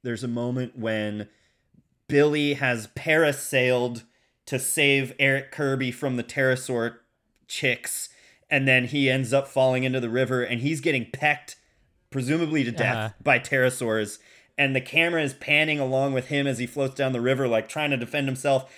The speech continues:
Speaker 1: And then in the foreground, <laughs> there's another pterosaur that just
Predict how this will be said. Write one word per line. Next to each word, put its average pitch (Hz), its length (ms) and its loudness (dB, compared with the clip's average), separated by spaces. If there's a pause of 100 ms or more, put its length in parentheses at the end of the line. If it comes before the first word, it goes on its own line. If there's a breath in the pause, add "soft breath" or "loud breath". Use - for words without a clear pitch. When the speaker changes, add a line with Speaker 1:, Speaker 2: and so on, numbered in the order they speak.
(220 loud breath)
Speaker 1:
And 160 160 4
then 196 240 6 (120)
in 170 200 0
the 185 100 2
foreground, 185 960 0 (240 soft breath)
<laughs> - 240 -20
there's 175 220 2
another 180 500 4 (120)
pterosaur 151 880 0
that 139 240 0
just 147 300 -6